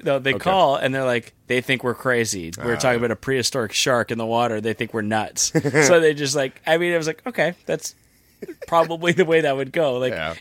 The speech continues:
Speaker 1: if I called up whoever it would be <laughs> that you would call and said, "There's a prehistoric megalodon <laughs> shark in the water."
Speaker 2: No, I'd send a helicopter. Like, uh, or just, yeah,
Speaker 1: Yeah.
Speaker 2: may-, or maybe I'd just tell you, "Yeah, you're toast."
Speaker 1: Yeah, you're,
Speaker 2: Yeah.
Speaker 1: yeah, you're
Speaker 2: Send
Speaker 1: an
Speaker 2: a drone
Speaker 1: idiot.
Speaker 2: out or something.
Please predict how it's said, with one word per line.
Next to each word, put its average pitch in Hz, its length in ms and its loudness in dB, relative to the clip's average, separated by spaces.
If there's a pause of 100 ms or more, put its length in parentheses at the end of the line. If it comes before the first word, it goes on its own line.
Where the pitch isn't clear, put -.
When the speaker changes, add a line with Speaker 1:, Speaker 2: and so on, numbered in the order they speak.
Speaker 1:
if 117 160 -2
I 131 200 2
called 147 400 -2
up 127 260 0 (380)
whoever 123 400 -2
it 135 80 -6
would 127 180 -6
be 139 100 -2
<laughs> - 20 -2
that 147 140 -6
you 123 120 -8
would 123 160 -8
call 131 260 0
and 104 100 -6
said, 107 280 -2 (320)
"There's 117 240 0
a 104 180 -2 (220)
prehistoric 147 500 -2
megalodon 117 880 -2
<laughs> - 100 -4
shark 143 380 2
in 113 80 -6
the 113 80 -8
water." 104 480 -6 (800)
Speaker 2:
No, 127 220 2
I'd 120 160 0
send 143 180 2
a 110 60 0
helicopter. 95 640 -2 (100)
Like, 107 480 -4
uh, 120 160 -4
or 117 160 -2
just, 113 340 -10
yeah, 110 160 0
Speaker 1:
Yeah. 139 160 4
Speaker 2:
may-, 113 80 -6 (260)
or 170 80 0
maybe 165 220 2
I'd 135 100 4
just 123 120 -6
tell 101 140 -2
you, 90 100 -4
"Yeah, 73 220 -8
you're 71 160 -12
toast." - 420 -18
Speaker 1:
Yeah, 98 220 0
you're, 107 240 -6
Speaker 2:
Yeah. - 120 -8
Speaker 1:
yeah, 110 200 -2
you're 107 140 0
Speaker 2:
Send 165 120 6
Speaker 1:
an 113 60 2
Speaker 2:
a - 20 -2
drone 95 220 -2
Speaker 1:
idiot. 78 60 -4
Speaker 2:
out 73 80 -8
or 73 40 -10
something. - 240 -14